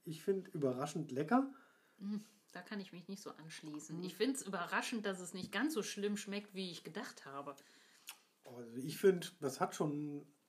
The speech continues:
Speaker 1: das hat schon eine, eine, eine gewisse Süße, eine gewisse, das, das, was ich mag.
Speaker 2: Ja.
Speaker 1: Es kommt dem schon sehr nah, finde ich. Und, ähm, ja, ich,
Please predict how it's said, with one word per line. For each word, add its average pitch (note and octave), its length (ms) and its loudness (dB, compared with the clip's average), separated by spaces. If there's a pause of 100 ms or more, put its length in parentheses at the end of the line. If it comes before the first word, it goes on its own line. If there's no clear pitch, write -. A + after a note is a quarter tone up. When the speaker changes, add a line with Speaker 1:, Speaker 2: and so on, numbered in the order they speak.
(480)
Speaker 1:
das - 120 -10
hat D#3+ 120 0
schon D#3 180 2
eine, C#3 340 2
eine, C#3 240 -2
eine C3 180 -4
gewisse B2+ 420 -2 (280)
Süße, D#3+ 420 -2
eine D3+ 200 -2
gewisse, C#3 340 -4
das, C3 280 0
das, C#3+ 340 -4
was C3+ 100 0
ich B2+ 160 -6
mag. E3 320 -4 (220)
Speaker 2:
Ja. E3 340 -14 (1000)
Speaker 1:
Es - 120 -10
kommt D#3 240 4
dem D3 160 2
schon C#3 340 4
sehr C3+ 300 10
nah, C#3 360 0
finde G3+ 360 2
ich. F#3+ 220 -2
Und, D3+ 460 -4
ähm, C#3+ 1160 -6
ja, A#3 840 0 (280)
ich, D#3 200 -10